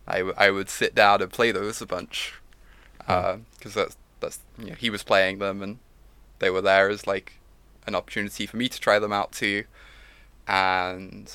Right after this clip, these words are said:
Speaker 2: Do you remember what those games were, like, the early, early dos games?
Speaker 1: Uh, I can't. I know there was, like, a racing game where you played as, like, a bunch of animals.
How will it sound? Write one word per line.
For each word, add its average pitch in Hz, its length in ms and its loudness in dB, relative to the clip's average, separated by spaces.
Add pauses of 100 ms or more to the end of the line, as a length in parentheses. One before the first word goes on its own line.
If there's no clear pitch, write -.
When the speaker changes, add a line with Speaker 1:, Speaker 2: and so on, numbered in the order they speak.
(160)
Speaker 2:
Do 123 80 2
you 120 40 6
remember 123 260 6
what 135 140 4
those 127 140 2
games 117 320 -2
were, 110 320 -2
like, 107 240 -2
the 98 140 -6
early, 98 540 -8
early 101 260 -4
dos 92 300 -8
games? 127 480 -12 (800)
Speaker 1:
Uh, 120 1120 8
I - 100 -14
can't. 127 540 6 (500)
I 117 120 0
know 135 260 4
there 135 180 4
was, 127 220 -4
like, 107 600 -2 (680)
a 113 120 -2
racing 139 560 0
game 131 540 0
where 110 100 0
you 101 160 -8
played 104 280 -2
as, 104 140 -8
like, 107 180 -4
a 113 40 -12
bunch - 320 -12
of - 100 -20
animals. 117 1080 -2